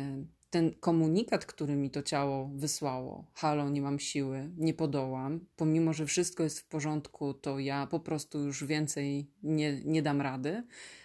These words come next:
e, to jest komunikat, za który powinnam być wdzięczna. I wiesz co? I ja w ogóle, ale to w ogóle przez ostatnie kilka tygodni, kiedy cały czas permanentnie czułam to zmęczenie, nie dawałam temu komunikatu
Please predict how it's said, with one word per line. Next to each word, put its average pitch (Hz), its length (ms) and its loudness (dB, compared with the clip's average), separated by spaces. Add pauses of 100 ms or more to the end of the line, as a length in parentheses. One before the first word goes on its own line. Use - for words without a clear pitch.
(120)
e, 151 240 -4
to 170 120 2
jest 175 200 2
komunikat, 170 520 2
za 165 140 2
który 170 400 0
powinnam 170 500 2
być 160 180 0
wdzięczna. 170 600 0 (380)
I 175 100 4
wiesz 165 240 2
co? 160 320 -6 (440)
I 185 100 4
ja 185 100 8
w 185 100 4
ogóle, 196 500 4
ale 165 200 -2
to 160 160 -2
w 156 140 -2
ogóle 185 680 2
przez 156 260 -4
ostatnie 165 540 -2
kilka 151 560 -4
tygodni, 151 500 0
kiedy 151 220 -4
cały 175 320 2
czas 190 200 -2
permanentnie 160 720 2
czułam 151 380 -2
to 151 120 -2
zmęczenie, 143 800 -2 (460)
nie 180 240 6
dawałam 180 600 2
temu 170 280 0
komunikatu 156 1080 0